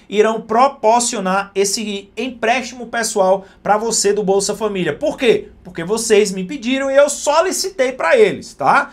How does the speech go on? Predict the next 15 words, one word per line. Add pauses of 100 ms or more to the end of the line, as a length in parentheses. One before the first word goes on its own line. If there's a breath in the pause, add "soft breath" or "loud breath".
(180 loud breath)
Pra
que
eles
pudessem
aí
também
fazer
essa
liberação
desse, (240 loud breath)
desse
produto,
desse
crédito. (180 loud breath)
Agora,